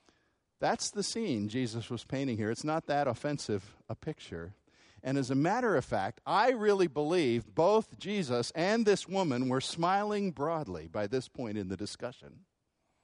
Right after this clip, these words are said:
When she, with her keen and sharp wit, replies, "Yes, Lord, what you've said is right. That isn't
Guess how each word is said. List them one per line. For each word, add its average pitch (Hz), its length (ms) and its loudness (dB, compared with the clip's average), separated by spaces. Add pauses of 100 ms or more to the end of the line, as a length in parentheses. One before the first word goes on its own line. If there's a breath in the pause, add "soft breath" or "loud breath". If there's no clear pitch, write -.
(480 soft breath)
When 156 200 2
she, 208 460 2
with 143 200 2
her 156 140 2
keen 220 480 4
and 160 160 4
sharp 208 400 2
wit, 190 240 0
replies, 185 600 0
"Yes, 202 340 -2
Lord, 202 280 0
what 202 200 -2
you've 208 120 -8
said 208 220 -4
is 180 160 2
right. 202 280 -2
That 185 200 2
isn't 214 320 2